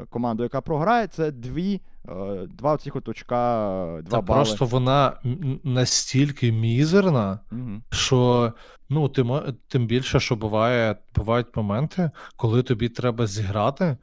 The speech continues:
Speaker 2: типу, п'ять раундів, знаєш?
Speaker 1: Так,
Speaker 2: І
Speaker 1: так,
Speaker 2: ти
Speaker 1: так.
Speaker 2: тих п'ять раундів потієш не гірше, як в пабі. Просто така жесть. І, типу, і тобі за це дається максимально мало. Ну, коротше, не знаю. Та, до речі, зараз The Special One запитує, як мені мапа.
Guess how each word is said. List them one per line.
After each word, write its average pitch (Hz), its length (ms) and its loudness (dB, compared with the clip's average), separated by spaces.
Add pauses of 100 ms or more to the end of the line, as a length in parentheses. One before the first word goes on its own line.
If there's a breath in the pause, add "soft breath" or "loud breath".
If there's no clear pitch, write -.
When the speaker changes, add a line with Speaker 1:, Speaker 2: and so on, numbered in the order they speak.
(220 soft breath)
Speaker 2:
типу, 120 260 2
п'ять 123 380 2
раундів, 104 480 2
знаєш? 98 440 -4 (280)
Speaker 1:
Так, 90 220 -4
Speaker 2:
І 135 60 4
Speaker 1:
так, - 100 -4
Speaker 2:
ти 139 100 4
Speaker 1:
так. - 80 -10
Speaker 2:
тих - 260 0
п'ять 147 340 4
раундів 131 580 4
потієш 143 800 2
не 127 160 4
гірше, 120 400 2
як 143 140 2
в - 60 -14
пабі. 104 440 2 (520 loud breath)
Просто 139 640 4
така - 640 2
жесть. 139 500 2 (280)
І, 135 80 -4
типу, 123 500 -4
і 123 80 -6
тобі 120 280 -4
за 113 140 -6
це 127 180 -2
дається 117 520 -2
максимально 117 640 -2
мало. 87 440 -2
Ну, 143 80 -4
коротше, 156 340 0
не 123 200 -4
знаю. 95 420 -4 (400 loud breath)
Та, 123 100 -4
до 117 140 0
речі, 117 400 0
зараз 104 520 -4
The 107 180 -4
Special 110 360 0
One 131 260 2
запитує, 107 480 0
як 107 260 -4
мені 107 200 -8
мапа. 135 440 0